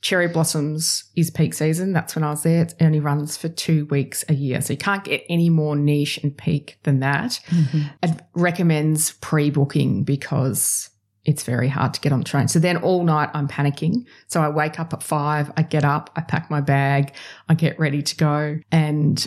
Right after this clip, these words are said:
Speaker 1: I get to the station by seven A M. I get to the window. Thankfully, there's not many people there. And of course, you know, there's, I get my ticket.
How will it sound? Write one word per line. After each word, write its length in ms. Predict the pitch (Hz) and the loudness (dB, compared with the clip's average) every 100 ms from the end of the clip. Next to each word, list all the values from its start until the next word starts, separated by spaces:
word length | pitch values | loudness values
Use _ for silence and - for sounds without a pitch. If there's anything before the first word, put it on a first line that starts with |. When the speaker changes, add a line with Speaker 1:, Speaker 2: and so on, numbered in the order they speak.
| - | 0
Speaker 1:
I 60 | |
get 240 | 160 156 - | 0 -2 -4
to 80 | - | -4
the 80 | 143 | -4
station 720 | - 147 143 147 143 147 156 _ - | 0 -2 0 0 0 0 -6 _ 0
by 440 | 147 139 139 143 | 4 4 4 2
seven 400 | - - 147 147 139 | 2 0 2 2 4
A 120 | 139 139 143 | 2 2 0
M. 340 | 131 175 - - | 2 0 -4 -2
I 80 | 143 | 0
get 260 | 160 151 | 2 -2
to 120 | - 160 | -2 -2
the 80 | |
window. 480 | 147 147 143 143 143 | 2 4 4 4 2
Thankfully, 400 | 147 151 - - | 0 -2 0 0
there's 180 | 170 165 | 0 0
not 120 | 170 | 0
many 140 | 147 139 | 0 2
people 280 | 151 151 | 0 0
there. 320 | 147 139 143 - | -2 -2 -2 0
And 320 | 170 160 151 | 2 4 4
of 80 | 143 | 2
course, 500 | - 147 139 - - - | 2 0 2 0 -2 -2
you 100 | 151 | 0
know, 140 | 139 160 | 2 0
there's, 440 | 147 151 - - | -2 0 -2 0
I 80 | 160 | 0
get 180 | 175 - | 2 2
my 100 | 151 | 0
ticket. 540 | 139 156 156 - - | 0 0 0 0 -4